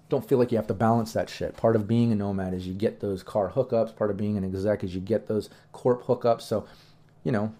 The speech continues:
y-, you make more than, than the other roles. Um, and there's a trade-off, like I said, 'cause other roles can do things even better. But a corp on the street would lose major <laughs> rep. Yeah.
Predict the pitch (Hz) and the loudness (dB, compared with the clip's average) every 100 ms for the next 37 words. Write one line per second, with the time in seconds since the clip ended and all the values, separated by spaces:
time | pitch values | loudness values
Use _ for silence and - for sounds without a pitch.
0 | - 113 113 113 120 110 107 101 92 90 | -8 -6 -2 2 2 2 -2 -2 -4 -8
1 | 98 95 95 95 95 92 104 104 90 - | -8 -4 -4 -2 -2 -4 -4 -4 -4 -6
2 | - - - - - - - 101 107 139 | -14 -20 -20 -20 -20 -12 -4 0 2 2
3 | 135 123 104 90 - - 90 - 92 - | 0 0 -2 -2 -4 -8 -8 -8 -10 -8
4 | 101 98 98 95 - 95 92 92 92 92 | -4 -2 -2 -4 -4 -6 -4 -4 -4 -6
5 | 87 87 - 87 - - - 110 - 127 | -6 -6 -6 -8 -12 -6 0 2 8 8
6 | 120 113 107 - 123 120 - 110 101 110 | 8 4 2 -2 2 2 2 -4 0 2
7 | 101 104 107 101 104 104 - 127 135 107 | 4 2 2 2 0 0 0 6 10 8